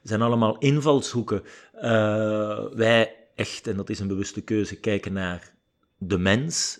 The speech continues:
en zijn geest, gedachten, ervaringen, eh, emoties.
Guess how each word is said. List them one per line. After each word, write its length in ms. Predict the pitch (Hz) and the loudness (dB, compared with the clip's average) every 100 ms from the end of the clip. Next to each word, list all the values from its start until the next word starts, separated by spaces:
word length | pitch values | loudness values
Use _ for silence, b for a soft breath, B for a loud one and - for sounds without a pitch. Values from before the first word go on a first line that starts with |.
| - | -8
en 220 | 101 95 | -6 -4
zijn 460 | 101 101 117 143 - - _ _ _ _ | 0 2 2 -4 -12 -20 _ _ _ _
geest, 640 | 95 87 113 123 - - - | -10 2 6 6 2 -8 -4
gedachten, 580 | 110 107 113 - 127 113 B B B | 0 2 0 -2 -6 -6 B B B
ervaringen, 800 | 117 101 107 113 117 117 113 107 B B _ | -4 0 2 4 2 2 2 -2 B B _
eh, 140 | 117 110 | -2 0
emoties. 880 | 123 107 107 117 113 - 113 - | 2 4 4 4 2 0 0 -2